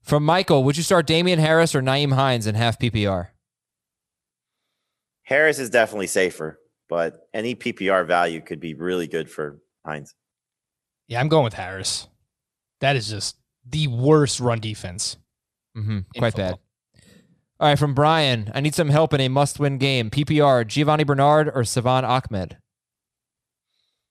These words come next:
Speaker 3: I like both, but the P P R aspect leans toward Gio.
Speaker 2: Gio.
Speaker 1: Correct.
Speaker 2: Uh, just to let you know, I don't think you mentioned it. Uh, Edwards-Helaire and Darrell Williams back at practice for
Speaker 1: Okay,
Speaker 2: the Chiefs.
Speaker 1: good.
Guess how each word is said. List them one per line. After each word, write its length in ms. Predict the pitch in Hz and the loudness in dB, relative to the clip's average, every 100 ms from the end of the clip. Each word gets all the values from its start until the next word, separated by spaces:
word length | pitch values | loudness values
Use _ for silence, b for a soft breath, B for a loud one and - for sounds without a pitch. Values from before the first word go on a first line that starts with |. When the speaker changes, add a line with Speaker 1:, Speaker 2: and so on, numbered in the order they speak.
| _ _ _ _ _ b b b _ - | _ _ _ _ _ b b b _ -4
Speaker 3:
I 100 | 156 | 2
like 220 | 175 113 | 2 4
both, 240 | 151 127 | 4 4
but 140 | - 127 | 0 -2
the 80 | |
P 160 | 123 151 | -2 -2
P 100 | 139 | 2
R 140 | 127 | 2
aspect 420 | 120 117 - 117 - _ _ | 2 0 -2 -4 -6 _ _
leans 360 | - 123 131 117 | -20 -6 -4 -2
toward 200 | - 110 | -4 -4
Gio. 360 | - 110 107 - _ _ _ _ | -2 -2 -4 -8 _ _ _ _
Speaker 2:
Gio. 300 | 98 85 73 - | -4 -4 -4 -6
Speaker 1:
Correct. 520 | 123 117 95 _ - _ _ _ _ | -4 -2 -4 _ -20 _ _ _ _
Speaker 2:
Uh, 340 | 107 101 95 92 | 0 2 2 0
just 240 | 90 117 | -4 -8
to 60 | - | -4
let 140 | 107 | -4
you 60 | 101 | -4
know, 240 | 90 87 80 | -6 -6 -6
I 60 | 85 | -10
don't 120 | 80 | -10
think 140 | 80 | -14
you 60 | 82 | -12
mentioned 300 | 80 - 82 | -14 -14 -16
it. 120 | 78 - | -18 -8
Uh, 360 | 80 78 78 78 _ - | -4 -4 -4 -8 _ -6
Edwards-Helaire 680 | 101 104 104 95 92 87 85 - | -4 -4 -6 -4 -2 0 -2 -8
and 120 | 82 | -14
Darrell 240 | 80 85 80 | -6 -4 -4
Williams 300 | 82 76 73 | -6 -8 -10
back 220 | 80 73 | -8 -10
at 60 | - | -8
practice 260 | 69 - | -12 -8
for 120 | - 131 | -2 -2
Speaker 1:
Okay, 120 | 110 | -2
Speaker 2:
the 60 | 95 | -4
Chiefs. 220 | 92 95 _ _ _ | -6 -8 _ _ _
Speaker 1:
good. 80 | _ | _